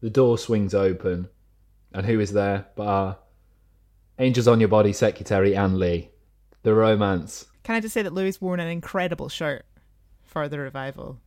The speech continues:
Speaker 1: He does have amazing outfits in these early ones. So he goes into Anne Lee. Anne Lee makes him,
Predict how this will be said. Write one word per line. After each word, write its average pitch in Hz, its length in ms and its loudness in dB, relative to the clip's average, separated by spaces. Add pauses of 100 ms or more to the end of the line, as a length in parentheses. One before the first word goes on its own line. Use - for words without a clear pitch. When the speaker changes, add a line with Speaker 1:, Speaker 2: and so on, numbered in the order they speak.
(200)
Speaker 1:
He 120 100 -4
does 135 200 2
have 117 280 -2 (100)
amazing 110 600 -2
outfits 98 380 -4
in 90 80 -6
these 90 160 -4
early 87 220 -4
ones. 85 360 -8 (220)
So 127 120 -2
he 117 100 2
goes 139 200 4
into 127 260 -2
Anne 113 220 -2
Lee. 104 420 2
Anne 120 200 -2
Lee 107 100 2
makes 104 260 -2
him, 95 300 -6